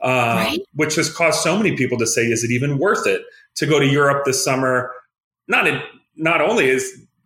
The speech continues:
Speaker 1: the issue that, but there's also heat waves. You know, going to Rome in August now, which many people used to do, is unbearable.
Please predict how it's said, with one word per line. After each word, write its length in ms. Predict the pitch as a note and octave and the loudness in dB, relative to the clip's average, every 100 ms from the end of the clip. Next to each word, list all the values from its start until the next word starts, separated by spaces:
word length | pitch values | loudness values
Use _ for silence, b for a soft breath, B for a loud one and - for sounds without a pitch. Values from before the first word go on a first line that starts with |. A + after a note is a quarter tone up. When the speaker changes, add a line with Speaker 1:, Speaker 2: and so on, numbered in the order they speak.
| A#2+ | -8
Speaker 1:
the 160 | C#3+ | -2
issue 240 | C#3 C#3 D#3+ | -2 0 0
that, 220 | D3+ - | 0 0
but 100 | E3+ | -2
there's 140 | D#3+ | 0
also 240 | F3+ G3+ G3 | 0 2 2
heat 260 | B3+ - | 2 0
waves. 380 | D3 B2+ G#2 - | 0 0 0 -2
You 80 | C#3 | 0
know, 100 | D3 | 0
going 300 | D#3 E3+ G#3 | 2 2 2
to 80 | F3+ | 0
Rome 400 | D#3 G3+ G#3 F3+ | 0 0 0 0
in 340 | - D#3 D#3+ | -2 -2 -2
August 540 | C#3+ C#3+ A#3+ D#4+ - B2+ | 0 0 2 0 -2 -2
now, 280 | A#2+ B2 | -2 -2
which 220 | C#3 C3+ C#3+ | -2 -2 -2
many 220 | C#3 D3 | -2 -2
people 240 | D3 C3+ | -2 -2
used 260 | B2 A3+ - | -2 -2 -2
to 60 | |
do, 200 | B2 B2 - _ _ - | -2 -2 -4 _ _ -8
is 120 | F#3 | -4
unbearable. 960 | A#3+ A3+ - - G4+ C#4 A3+ G#2 - | -2 -2 -2 -2 0 -2 -2 -4 -6